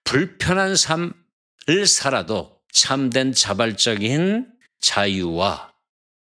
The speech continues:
자발적인 선택에 의해서 하나님 앞에 사랑을 고백하는 것이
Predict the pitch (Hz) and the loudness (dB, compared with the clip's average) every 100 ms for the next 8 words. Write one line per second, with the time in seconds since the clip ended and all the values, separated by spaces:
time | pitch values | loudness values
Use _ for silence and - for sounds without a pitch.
0 | _ - 92 98 101 95 110 98 123 175 | _ -2 0 -2 -2 -2 -2 0 -2 -2
1 | 180 - - 160 160 - 156 156 143 131 | 0 0 0 -2 -4 -4 -2 -2 0 0
2 | 123 156 175 - - - - - 117 101 | 0 -2 -6 -10 -20 -16 -10 -4 0 0
3 | 95 90 - 107 - 113 123 131 135 120 | -2 -4 -6 -2 0 0 0 -2 -2 -2
4 | 117 - 110 92 90 90 - | -4 -2 -4 -2 -2 -2 -2